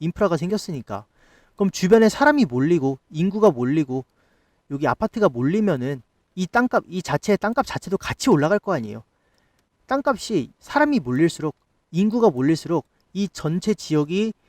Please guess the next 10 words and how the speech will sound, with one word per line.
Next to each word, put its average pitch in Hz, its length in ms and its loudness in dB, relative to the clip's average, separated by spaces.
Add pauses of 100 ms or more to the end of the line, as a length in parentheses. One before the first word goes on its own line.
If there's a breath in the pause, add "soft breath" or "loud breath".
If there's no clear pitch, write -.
(160)
땅값이 - 420 -4
계속 190 380 2
오른다는 208 380 2
거예요. 113 320 -4 (260)
사람이 262 480 2
몰릴수록, 143 580 -2 (580)
인력이 208 400 4
몰릴수록 143 540 -2 (480)
이 175 140 -6
자산도, 143 540 -2